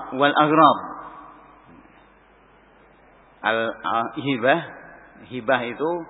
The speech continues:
atiyah, al-atiyah, pemberian.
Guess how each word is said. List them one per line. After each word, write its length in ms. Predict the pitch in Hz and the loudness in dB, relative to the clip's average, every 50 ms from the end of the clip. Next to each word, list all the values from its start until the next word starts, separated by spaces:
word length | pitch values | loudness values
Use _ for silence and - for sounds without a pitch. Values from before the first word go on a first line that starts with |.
| - - - - - - - - - _ _ _ _ _ _ _ _ _ _ _ - | -18 -20 -20 -20 -20 -20 -20 -20 -20 _ _ _ _ _ _ _ _ _ _ _ -4
atiyah, 600 | 113 117 113 - 143 143 139 135 135 143 151 165 156 - - - - - - - - - | -4 -4 -2 -4 -4 -4 -2 0 0 0 0 0 -2 -8 -16 -20 -20 -20 -20 -12 -4 0
al-atiyah, 800 | 131 131 123 - - 123 117 - 151 151 143 127 131 151 165 - | 0 0 2 0 0 0 -2 -2 -4 -4 -2 0 -2 -2 -2 -2
pemberian. 560 | - 151 135 131 127 123 127 117 117 117 123 | -4 -4 -2 -2 -2 -2 -2 0 0 -2 -2